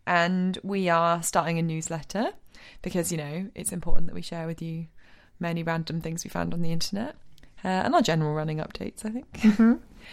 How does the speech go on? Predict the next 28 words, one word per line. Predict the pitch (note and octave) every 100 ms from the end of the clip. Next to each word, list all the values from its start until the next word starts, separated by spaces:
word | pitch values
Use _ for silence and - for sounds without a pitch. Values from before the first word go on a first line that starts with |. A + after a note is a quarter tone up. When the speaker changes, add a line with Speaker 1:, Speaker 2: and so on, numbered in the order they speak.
| -
Speaker 1:
So | - G3 F3+ F3+ F3+ -
look | G3+ G3
out | F#3 -
for |
that | E3+ -
coming | F3 E3+
soon. | F3 D#3+ D#3 F3+ -
You | F#3+ G#3
can | A#3+
sign | A#3 G#3+ G3+
up | - - - -
on | F3+ F3
our | E3+ D#3+
website, | E3 D#3+ - - G#3 -
which | - - - -
is | F2 E2+ - - -
O | G3+
F | F#3+ - -
T | G3+ F3
R | E3 D#3+
podcast | - F3 - - E3+ D#3+ - - -
dot | - -
wordpress | - E3 - - F3+ -
dot | - -
com. | - G#3 E4+ - - - - - - -
You | G3+ G#3
can | A3 -
also | A3+ A#3 - F3+ F3 F3